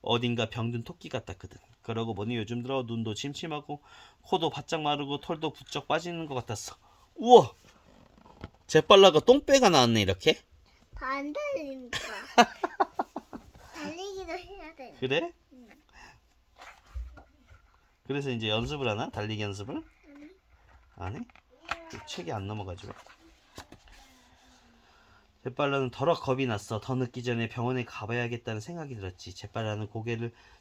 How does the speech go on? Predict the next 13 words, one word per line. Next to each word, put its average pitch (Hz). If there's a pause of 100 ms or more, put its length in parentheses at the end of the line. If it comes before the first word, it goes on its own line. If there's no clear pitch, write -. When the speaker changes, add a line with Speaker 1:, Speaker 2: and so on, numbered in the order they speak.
Speaker 1:
들 135
기운도 120
없이 120
땅만 165
보고 117
걷다가 107
그만. 120 (640)
오, 131
제빨라가 123
진짜. 107 (1800)
Speaker 2:
빨간 370 (260)
불인데 339
건넜어. 226